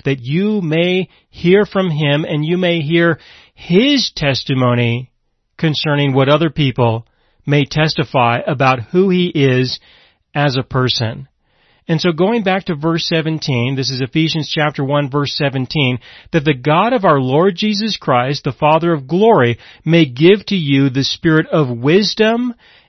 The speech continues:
and revelation in the knowledge of Him."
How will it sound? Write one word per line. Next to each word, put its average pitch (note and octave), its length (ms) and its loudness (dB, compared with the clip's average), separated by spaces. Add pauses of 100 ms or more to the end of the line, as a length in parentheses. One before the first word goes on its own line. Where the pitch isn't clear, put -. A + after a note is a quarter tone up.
(140)
and D3+ 280 2
revelation D3+ 1120 0 (420)
in F3 200 4
the D3 120 4
knowledge E3 680 2
of D#3 160 0
Him." C3+ 600 -2